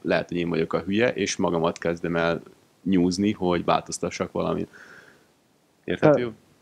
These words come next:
Speaker 1: volt?
Speaker 2: a belecsavarodás mértékét például a kérdés hosszából nagyon jól le lehet mérni.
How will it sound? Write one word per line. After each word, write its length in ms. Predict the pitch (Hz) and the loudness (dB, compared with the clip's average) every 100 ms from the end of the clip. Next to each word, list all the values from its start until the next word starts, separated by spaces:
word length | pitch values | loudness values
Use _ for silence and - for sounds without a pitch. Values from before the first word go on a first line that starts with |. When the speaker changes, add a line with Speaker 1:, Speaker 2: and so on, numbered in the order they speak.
| _ _ | _ _
Speaker 1:
volt? 200 | - 113 | -2 2
Speaker 2:
a 80 | 123 | 4
belecsavarodás 1040 | 131 180 190 127 - 120 113 117 117 110 - | 6 8 8 8 6 8 8 8 8 6 6
mértékét 640 | 123 120 - 110 117 104 | 6 6 6 6 6 6
például 280 | 135 127 127 | 8 10 8
a 100 | 123 | 8
kérdés 420 | 143 107 107 104 | 8 8 6 6
hosszából 640 | - 113 - 92 90 98 | 4 4 6 4 8 8
nagyon 220 | 107 92 | 8 8
jól 180 | 87 98 | 8 8
le 120 | 92 | 8
lehet 300 | 90 87 85 | 8 6 4
mérni. 460 | 107 113 139 160 170 | 6 8 10 8 6